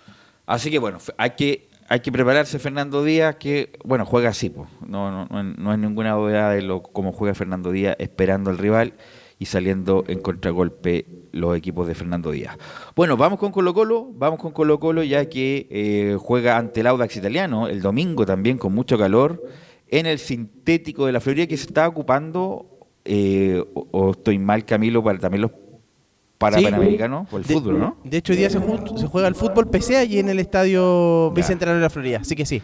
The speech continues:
Speaker 2: se está ocupando.
Speaker 1: O-, obvia-, obviamente con la cancha más reducida, casi como un futbolito, eh, así que se está ocupando la cancha del Audax, que obviamente la va a sentir.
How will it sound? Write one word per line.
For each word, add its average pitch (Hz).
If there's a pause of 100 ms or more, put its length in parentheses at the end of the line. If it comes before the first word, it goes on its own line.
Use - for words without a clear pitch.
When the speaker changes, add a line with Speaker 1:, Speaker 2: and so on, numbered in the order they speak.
Speaker 2:
se -
está 135
ocupando. 110
Speaker 1:
O-, -
obvia-, 120
obviamente 117
con 107
la 101
cancha 104
más 101
reducida, 104
casi -
como 95
un 87
futbolito, 120 (600)
eh, 90 (540)
así 92
que 95
se 95
está -
ocupando 98
la 92
cancha 101
del 90
Audax, 110
que 95
obviamente 95
la 87
va 90
a 87
sentir. 92